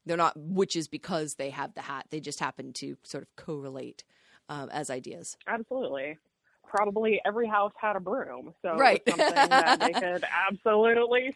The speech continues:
Speaker 2: stick outside. It was like, "Oh, I'm not using this broom right now, but my beer is ready. Here's this broom. I'm sticking it outside. Pe-,
Speaker 1: Right.
Speaker 2: now people know I have beer."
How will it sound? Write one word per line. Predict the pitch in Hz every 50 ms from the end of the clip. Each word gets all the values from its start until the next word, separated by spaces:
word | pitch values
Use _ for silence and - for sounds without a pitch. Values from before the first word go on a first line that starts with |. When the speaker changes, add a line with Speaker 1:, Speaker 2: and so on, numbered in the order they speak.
| _ _
Speaker 2:
stick | - 254 240 -
outside. | 269 262 240 - - 349 330 214 175
It | 170
was | 185 185
like, | 196 196 170 - - -
"Oh, | 185 165
I'm | 175 185 190
not | 208 208 202
using | 254 349 330 254 202
this | 180 170 - _ _
broom | - 170 160 165 170
right | 160 147 151 143 -
now, | 147 139 143 165 202
but | 185 175 160 -
my | 170 180 185
beer | 170 170 160 160 160
is | 151 - -
ready. | 294 269 185 262 151 170 233 _ _ _ _ _ _ _ _ _ _ _ _ _ _ _ -
Here's | 247 226 208 196
this | 170 190 214 - -
broom. | 185 339 381 269 233 247 233
I'm | 196 175 - _
sticking | - 214 202 226 208
it | 208 202
outside. | 208 196 190 190 - - 294 302 202 160 156 156 175 208 226 226 _ _ _ _ _
Pe-, | - -
Speaker 1:
Right. | 226 262 170
Speaker 2:
now | 185
people | - 202 - 208 202
know | 214 214 208
I | 220 220
have | 233 262 262 247 233
beer." | 359 359 - - - - 185 -